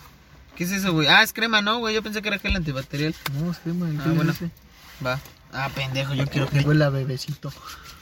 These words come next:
Speaker 1: No, pero entonces te digo, porque un humano en una cueva o en una casa solo, o sea, igual pudo agarrar, no sé. Imaginemos, el pendejo primero agarró el agua con sus manos, güey,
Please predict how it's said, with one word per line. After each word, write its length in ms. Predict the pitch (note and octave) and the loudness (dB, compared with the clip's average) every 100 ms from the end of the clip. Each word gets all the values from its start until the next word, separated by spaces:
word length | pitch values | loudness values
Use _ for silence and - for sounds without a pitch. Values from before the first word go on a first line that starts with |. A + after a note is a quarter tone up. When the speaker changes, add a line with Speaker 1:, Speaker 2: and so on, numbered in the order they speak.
| - D#3+ - - - - - - - - - - - | -8 -8 -8 -16 -20 -20 -20 -20 -20 -20 -20 -20 -6
Speaker 1:
No, 200 | F3+ F3+ | 0 2
pero 160 | E3 D#3+ | 4 4
entonces 360 | D#3 F3 E3+ | 4 0 -2
te 120 | E3+ | 0
digo, 300 | D#3+ D#3+ C#3 B2+ _ - | 2 2 0 -4 _ -12
porque 420 | C3+ D3+ C#3 A#2+ - - - - | -6 0 0 -2 -12 -20 -20 -10
un 140 | A3+ | 0
humano 360 | C#4 G#3 G3+ F#3 | 2 4 4 4
en 100 | D#3+ | 2
una 200 | F3 F#3 | 4 2
cueva 380 | E3+ F3+ F3 D3 | 2 2 2 0
o 400 | B2 C3 A#2+ A2 | -2 -2 -2 -2
en 60 | C#3 | -2
una 200 | D#3+ E3+ | 0 0
casa 240 | E3+ E3+ | -2 -6
solo, 260 | D#3+ E3+ F#3+ D#4 - - - - - | -2 -2 -2 -6 -14 -20 -20 -20 -14
o 60 | D#3+ | 0
sea, 140 | E3 | 4
igual 240 | E3 E3+ F#3 | 6 6 6
pudo 220 | F#3+ G3 | 4 4
agarrar, 440 | F#3 D#3 D3+ E3+ F3 | 6 6 6 6 4
no 140 | F3+ | 0
sé. 240 | E3 F3 D#3+ - - - - - - - - - - - - - - - | 2 0 0 -10 -20 -20 -20 -20 -20 -20 -20 -20 -20 -20 -20 -20 -18 -2
Imaginemos, 560 | D#3 D3 D#3 D#3+ C#3+ | 0 2 4 4 4
el 100 | C#3+ | 0
pendejo 360 | C#3+ E3 A3 B3+ | 0 2 2 2
primero 280 | E3+ E3+ G3 | 2 4 4
agarró 600 | F3+ D3+ D3+ D#3+ E3+ - | 6 4 4 4 4 2
el 120 | C#3 | 0
agua 220 | D3+ D#3+ D#3+ | 2 2 0
con 160 | D3+ | -2
sus 120 | D3+ | -2
manos, 260 | E3+ F3 D#3+ | 0 0 0
güey, 180 | D3 | -2